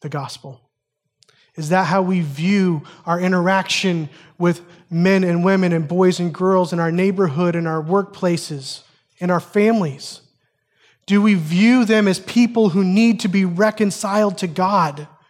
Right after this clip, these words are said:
Or do we even view them as enemies? Do we disdain them? Do we see them as their creator does, as rebellious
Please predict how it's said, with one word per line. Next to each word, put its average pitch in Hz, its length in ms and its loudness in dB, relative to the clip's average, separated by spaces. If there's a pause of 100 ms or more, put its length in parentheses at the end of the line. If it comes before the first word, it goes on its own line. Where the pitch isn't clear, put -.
(1400)
Or 160 120 -8
do 156 160 -4
we 170 140 -2
even 151 340 -2
view 147 160 -6
them 139 180 -6
as 139 380 -10 (180)
enemies? 135 560 -12 (2000)
Do 147 120 -10
we 143 460 -10
disdain 151 500 -6
them? 127 320 -10 (2000)
Do 156 80 -6
we 160 100 -2
see 180 300 -2
them 151 520 -6 (340)
as 151 160 -6
their 151 120 -4
creator 156 540 -6
does, 139 480 -12 (960)
as 147 100 -14
rebellious 151 840 -8